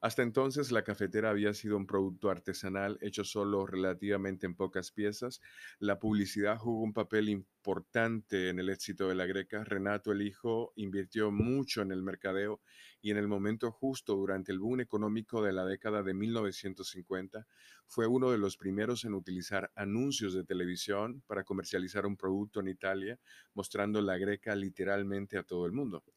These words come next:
Alfonso, el padre, era más un soñador, uno de esos geniales artesanos que aparecen en la historia de Italia de vez en cuando. Estaba más interesado en producir productos bien diseñados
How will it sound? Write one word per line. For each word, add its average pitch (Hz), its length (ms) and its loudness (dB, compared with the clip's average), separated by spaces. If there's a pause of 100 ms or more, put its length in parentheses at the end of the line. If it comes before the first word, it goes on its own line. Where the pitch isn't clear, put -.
(380)
Alfonso, 110 840 -2
el 98 200 -6
padre, 101 440 0
era 101 180 -2
más 98 300 -2
un 98 140 -2
soñador, 92 560 0
uno 95 260 -2
de 95 80 2
esos 92 380 -2
geniales 104 580 -2
artesanos 101 800 -4
que 92 100 -8
aparecen 95 540 -4
en 90 100 -4
la 87 80 -2
historia 104 380 -2
de 90 80 0
Italia 101 500 -2 (320)
de 95 80 0
vez 92 220 0
en 92 100 -4
cuando. 107 540 -4
Estaba 110 320 -2
más 120 260 0
interesado 117 640 0
en 98 80 -2
producir 92 380 -4
productos 92 520 -4
bien 110 220 -2
diseñados 95 720 -4